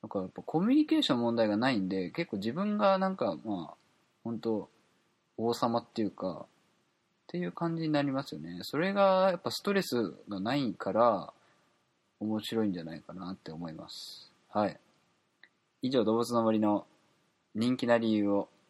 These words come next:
考えてみました。はい。それでですね、えー、宛先は、アールオーティーワールドニュースアットマークジーメールドットコムです。はい。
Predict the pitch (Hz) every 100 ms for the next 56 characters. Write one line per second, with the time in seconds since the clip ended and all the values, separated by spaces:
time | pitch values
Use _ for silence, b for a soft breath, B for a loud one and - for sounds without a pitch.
0 | _ - 117 110 92 82 78 - - -
1 | 127 135 - _ _ _ _ _ _ _
2 | _ _ _ _ - 127 123 117 101 104
3 | 110 - - - 98 95 - B _ _
4 | _ _ _ _ _ _ - 113 123 123
5 | - 120 123 - - - 120 135 139 135
6 | - 110 110 131 135 135 131 123 107 -
7 | - - 110 120 120 101 90 104 113 120
8 | 101 95 95 107 104 76 - - - _
9 | _ _ 101